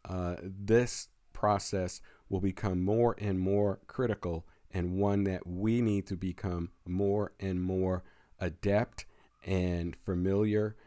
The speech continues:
and, uh, expert at. So just some food for thought.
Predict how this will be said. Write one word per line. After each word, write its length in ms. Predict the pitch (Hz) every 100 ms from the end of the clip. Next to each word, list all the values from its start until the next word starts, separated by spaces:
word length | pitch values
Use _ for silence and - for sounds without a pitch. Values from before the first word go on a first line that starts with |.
| - - 90
and, 600 | 90 90 87 87 87 - -
uh, 300 | 92 87 82 80 - -
expert 540 | 101 - - 104 98 - _
at. 340 | 90 80 73 - - _ _ _ - _ -
So 420 | - 87 80 78 - - - _ _ - 113 104
just 380 | - 127 - -
some 120 | 120
food 300 | - 143 147
for 100 | 147
thought. 400 | - 104 95